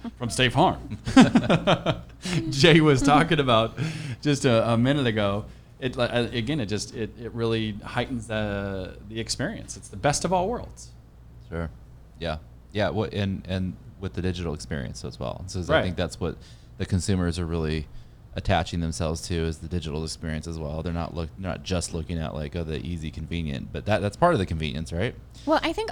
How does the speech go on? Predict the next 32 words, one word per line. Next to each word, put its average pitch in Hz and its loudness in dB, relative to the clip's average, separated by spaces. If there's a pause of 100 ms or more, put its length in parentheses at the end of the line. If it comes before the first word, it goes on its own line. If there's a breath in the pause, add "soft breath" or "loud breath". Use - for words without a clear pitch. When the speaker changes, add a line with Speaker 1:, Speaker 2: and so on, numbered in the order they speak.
Speaker 1:
also 262 0
it's 277 -2
about 233 0
explaining 285 0
your 247 0
value 220 -2
proposition 208 -4
and 208 -2
setting 208 0
your 196 -4
expectations 202 -6
in 214 -2
a 214 -2
way 208 0
that 202 -6
someone 214 -4
can 202 -8 (320 loud breath)
go 247 2
onto 277 4
your 233 2
website 196 0
or, 196 -2
like, 190 -6
connect 240 -2
with 226 -4
you, 214 0
and 202 -2
they 202 -2
can 202 -6
very 208 -2
clearly 226 -6
understand 190 -6